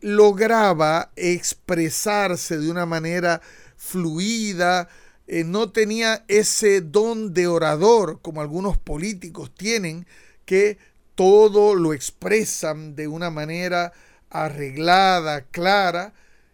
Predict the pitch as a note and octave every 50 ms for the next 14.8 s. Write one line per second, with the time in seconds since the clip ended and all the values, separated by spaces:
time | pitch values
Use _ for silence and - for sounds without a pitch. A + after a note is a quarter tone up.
0 | _ _ _ - E3 D#3+ - C#4 C4 G#3+ - B3+ A#3 G#3+ A3 A3+ G#3+ - - D4
1 | C4+ A3 A#3+ B3+ C4+ C#4 C4+ G3+ - - A3+ A3 G3+ A3 B3 C4 B3+ A#3+ A#3 A#3
2 | A3+ A3 _ _ _ _ _ _ - G#3 A3 A3+ - - - A#3 A3 A3 G#3+ -
3 | - _ _ _ _ _ - G3 - F3 E3 F3 G#3 A3 G#3 F3+ D3+ C#3+ C#3 C3+
4 | B2+ _ - - D#3 D#3 C#3 D3 E3 D#3+ D#3+ F3 G3 G#3+ A3 A3 G#3 - - D#3+
5 | E3 E3 D3+ - - G3 F#3+ G3+ G3+ G#3 - - G3 G3 G3 G3+ G3+ - - -
6 | F#3 F3+ E3+ D#3 D3+ D3+ F3 F#3 G3 G3 G3+ G3 _ - _ _ _ _ - E3+
7 | D#3 C3+ - - _ _ - B3 B3+ A#3+ G#3 F#3 F3 F#3+ G#3+ B3 - _ _ _
8 | _ _ _ _ _ - G#3+ G#3+ A#3+ B3+ C#4 C#4 B3+ - - - F3+ F#3+ F#3+ -
9 | - A#3 A#3+ B3 B3 - - G3+ G3 F#3 F#3 F#3 F3+ F3 D#3 - - G#3+ A#3 C4+
10 | C#4 B3 G#3 - - _ _ - - - - _ _ _ _ - - - G3 G#3
11 | A3+ A#3 A#3+ G#3+ G#3+ G3 E3+ E3+ G3+ G#3+ A3 G3 G3 F3 E3 D#3 D#3+ E3+ F3+ F#3
12 | F3+ F#3+ F#3 - - - - - _ _ _ _ _ _ - A#3 A3 G#3+ G3 F3+
13 | E3+ C#3+ - - - E3+ F3 F3 D#3+ D3+ C#3 _ - E3+ D3+ D3 C3+ C3 C3 -
14 | - A#3 B3 A#3+ F#3+ - - - - - - - - - _